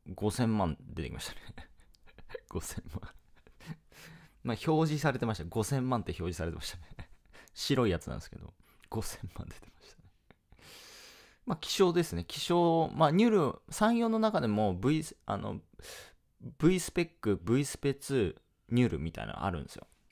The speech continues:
で、ニュルが一番高いんですけど、五千万になりましたね。まあ、僕のVスペツーも、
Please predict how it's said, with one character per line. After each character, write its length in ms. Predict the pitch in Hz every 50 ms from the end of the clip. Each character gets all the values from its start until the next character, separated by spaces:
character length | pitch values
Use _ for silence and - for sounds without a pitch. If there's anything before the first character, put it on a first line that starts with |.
| _ _ _ _ _ _ -
で、 100 | 131 139
ニ 140 | 156 190 208
ュ 20 |
ル 100 | 175 143
が 80 | 117 95
一 160 | - - -
番 140 | 101 101 95
高 220 | - 98 - 95
い 60 | 87
ん 40 | 76
で 80 | 58 57
す 80 | -
け 60 | -
ど、 120 | - 67 71
五 140 | 78 90 82
千 220 | - 107 98 98
万 120 | 92 85
に 60 | 76 57
な 80 | 50
り 60 | 50
ま 80 | 53 -
し 60 | -
た 80 | - -
ね。 100 | - - _ _ _ _ _ - - - - - _ -
ま 100 | 143 160
あ、 20 |
僕 200 | 160 214 214 208
の 100 | 170 127
V 220 | 104 120 147 180 170
ス 100 | - -
ペ 120 | - 175
ツ 240 | - - - - -
ー 60 | 160
も、 320 | 107 92 92 87 - -